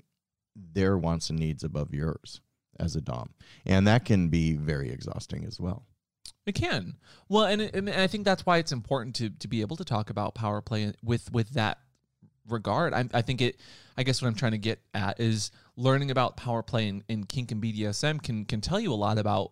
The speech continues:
Speaker 2: other people within your life who you are always talking to or talking about. Like, when I see someone, and when I've worked with people in, like, jobs before, you can just kinda tell if someone is a certain kind of personality, whether they're dominant or submissive or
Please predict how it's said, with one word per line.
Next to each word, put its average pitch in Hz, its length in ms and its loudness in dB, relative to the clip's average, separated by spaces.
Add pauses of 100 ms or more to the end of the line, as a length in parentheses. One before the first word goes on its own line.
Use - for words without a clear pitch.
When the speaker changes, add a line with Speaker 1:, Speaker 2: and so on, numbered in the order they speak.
Speaker 2:
other 104 200 0
people 107 460 0
within 107 480 -2
your 107 120 -2
life 139 460 -2 (100)
who 110 100 0
you 107 160 2
are 107 300 0
always 127 500 2
talking - 400 -4
to - 180 -6
or - 100 -6
talking 101 300 -4
about. 98 240 -4
Like, 104 160 -4
when 117 100 0
I 160 160 2
see 143 220 -2
someone, 107 420 0 (880)
and 131 140 2
when 127 100 6
I've 113 120 4
worked 117 240 2
with 113 100 -6
people 113 300 0
in, 113 160 -2
like, 104 180 -2
jobs 104 420 2
before, 110 320 -2
you 113 140 0
can 156 160 -4
just 180 160 -6
kinda 180 180 0
tell 160 300 0
if 185 100 -2
someone 117 440 0
is 110 160 -2
a 110 40 -8
certain 113 280 -6
kind 110 260 -4
of 104 140 -8
personality, 113 560 0
whether 104 240 -2
they're 110 200 2 (300)
dominant 113 500 4
or 104 60 0
submissive 113 760 2
or 98 160 2